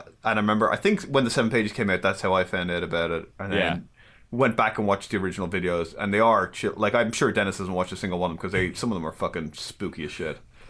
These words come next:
Speaker 1: Um, and it's fantastic. And in fact, I just watched this week, uh, the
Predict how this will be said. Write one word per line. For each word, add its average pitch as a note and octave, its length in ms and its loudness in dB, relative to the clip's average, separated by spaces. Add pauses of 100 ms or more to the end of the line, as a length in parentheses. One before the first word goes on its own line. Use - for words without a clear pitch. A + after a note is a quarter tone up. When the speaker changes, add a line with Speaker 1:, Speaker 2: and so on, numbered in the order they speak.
(480)
Speaker 1:
Um, F2+ 200 2
and E2+ 80 -4
it's - 60 -12
fantastic. F2+ 440 -2
And A2+ 80 0
in G#2+ 60 0
fact, - 540 0
I G#2 120 0
just B2+ 320 0
watched A2 380 0
this G2 180 -4
week, F2+ 460 -6 (420)
uh, F2+ 600 4 (1200)
the G#2 240 2